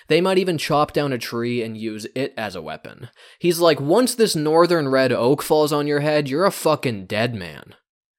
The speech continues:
And it's not like these were cherry-picked examples that best make my case. Feel free to look through as many examples as you can find,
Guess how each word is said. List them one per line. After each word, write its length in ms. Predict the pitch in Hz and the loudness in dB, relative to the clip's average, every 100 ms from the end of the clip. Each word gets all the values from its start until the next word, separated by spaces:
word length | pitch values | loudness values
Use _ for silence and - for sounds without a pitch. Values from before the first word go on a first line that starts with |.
| _ 170 | _ 0
And 100 | 214 | 0
it's 140 | 208 | 4
not 220 | 226 254 | 4 6
like 140 | 254 220 | 4 2
these 200 | 226 196 | 0 0
were 100 | 165 | -2
cherry-picked 680 | - 151 160 160 160 147 | 0 0 2 0 0 -2
examples 640 | 135 120 120 120 127 120 113 | -4 -4 -4 -2 -2 -2 -4
that 180 | 110 113 | -6 -4
best 320 | 117 117 113 | -6 -6 -8
make 220 | 104 101 | -10 -10
my 140 | 92 90 | -12 -12
case. 420 | 90 - - - | -14 -12 -10 -10
Feel 360 | - 151 202 208 | -6 0 2 0
free 340 | - 170 160 | -2 -2 -2
to 100 | 156 | -4
look 240 | 127 135 | -4 -6
through 340 | - 123 117 113 | -6 -6 -4 -4
as 140 | 110 | -6
many 320 | 113 135 156 | -8 -6 -4
examples 560 | 151 135 131 123 127 120 | -4 -4 -6 -6 -8 -8
as 120 | 113 | -10
you 100 | 110 | -10
can 160 | 107 98 | -12 -12
find, 460 | 98 95 98 110 | -12 -12 -12 -14